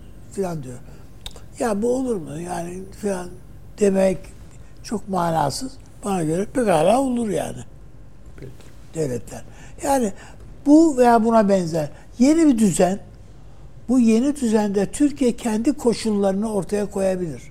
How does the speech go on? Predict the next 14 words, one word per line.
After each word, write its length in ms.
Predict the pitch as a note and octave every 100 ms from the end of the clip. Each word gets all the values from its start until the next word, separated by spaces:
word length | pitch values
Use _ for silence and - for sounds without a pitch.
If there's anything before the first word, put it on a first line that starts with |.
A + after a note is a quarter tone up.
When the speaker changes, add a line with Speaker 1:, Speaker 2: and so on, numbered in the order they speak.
| - - - - - - -
Speaker 1:
Çok 440 | - E4+ E4 - -
dayatamayabilir 1080 | A3+ A#3 A#3 B3 A3+ A3 G#3+ G3 F#3 D#3+
bazı 320 | E3 D#3 D3
şeylerde. 500 | - D#3+ D3 D3+ F3 B3 - - - - - - - -
Geri 280 | F3 D#3+ E3
çekilebilir. 640 | - D3+ D3 C3+ C#3+ G3 - - -
Bazı 280 | F#3 G3+ F#3+
şeylerde 540 | G3+ F#3 F3+ F#3 A3
ileri 480 | - D#3 E3 D#3 C3 - - - - - - -
bir 60 | -
takım 360 | D#3 - E3 D#3+ - - -
mevziler 600 | D#3 C#3+ C#3 D#3+ F3 E3
elde 360 | D#3 C#3 C3
edebilir. 480 | C3 B2 B2+ C3 -